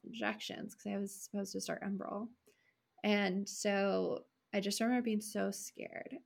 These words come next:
to, like, do this injection. And he, I just remember him being like, "I'll sit with you. Like, I'll sit with you while you do your injection." And I just wanted to cry.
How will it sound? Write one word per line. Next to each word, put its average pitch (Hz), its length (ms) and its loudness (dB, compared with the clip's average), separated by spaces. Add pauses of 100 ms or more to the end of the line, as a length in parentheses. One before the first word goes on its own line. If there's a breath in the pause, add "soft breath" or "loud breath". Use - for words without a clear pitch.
to, - 120 -4
like, 185 240 -2
do 196 140 -2
this - 200 -4
injection. - 640 -8 (160)
And 185 460 0 (100)
he, 196 320 -6
I 202 140 -2
just 202 200 -4
remember 190 240 -4
him 185 200 -6
being 196 200 -4
like, - 300 -8 (560)
"I'll 208 100 -2
sit - 220 -2
with 202 180 -4
you. - 180 -4 (540)
Like, 214 140 -2
I'll 202 100 0
sit - 240 0
with 196 200 0
you - 120 0
while - 120 -2
you 214 120 -2
do 85 80 -4
your - 140 -4
injection." - 560 -8
And - 100 -8
I - 200 -8
just - 260 -4
wanted 202 280 0
to 185 80 0
cry. 226 480 6